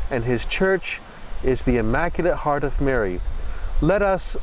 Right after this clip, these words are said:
love the Immaculate Heart of Mary. Let us ask Our Lady for her heart, especially when we're, t-, we're tempted, est-, especially when we're going through trials and difficulties. "Blessed Mother, give me your heart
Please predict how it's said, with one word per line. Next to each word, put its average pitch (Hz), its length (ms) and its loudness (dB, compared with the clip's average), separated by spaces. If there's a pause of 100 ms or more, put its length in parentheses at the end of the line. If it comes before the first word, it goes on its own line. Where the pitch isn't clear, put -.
love 165 420 2
the 170 120 4
Immaculate 139 580 0
Heart 120 260 0
of 110 120 -2
Mary. 101 400 0 (380)
Let 160 160 4
us 180 280 -2
ask 208 400 0
Our 196 140 2
Lady 180 320 2
for 170 240 -2
her 156 240 -2
heart, 127 460 -2 (480)
especially 208 640 2
when 170 240 2
we're, 156 140 2
t-, - 180 -6 (400)
we're 139 140 4
tempted, 156 600 0
est-, - 240 -4
especially 208 600 0
when 185 180 4
we're 170 120 2
going 180 280 2
through 170 220 -2
trials 175 540 0
and 147 120 0
difficulties. 117 760 -2 (560)
"Blessed 190 440 2
Mother, 190 380 2
give 214 220 0
me 202 200 4
your 185 160 4
heart 147 500 -2